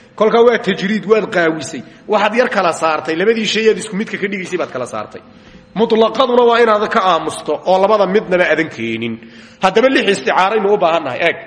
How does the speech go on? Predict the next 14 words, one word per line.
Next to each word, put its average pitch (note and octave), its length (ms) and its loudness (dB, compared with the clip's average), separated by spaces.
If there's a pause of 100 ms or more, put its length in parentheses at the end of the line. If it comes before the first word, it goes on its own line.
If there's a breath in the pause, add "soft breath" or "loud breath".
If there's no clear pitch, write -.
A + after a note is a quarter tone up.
(1400 soft breath)
Murashaxada F#3+ 600 0
iyo G3+ 140 2
mujarradada F#3 580 0
iyo F#3 160 0
mutlaqada, D#3 520 -2
saddexdaasoo F#3+ 540 -2
saddexduba F3+ 400 -6
musarraxa C3 480 -4
ah. G#2+ 160 -8 (1000 soft breath)
Iyo G3+ 160 2
saddexdaasoo G#3 520 -2
saddexduba E3+ 420 -6
makniye D3 480 -6
ah. - 180 -12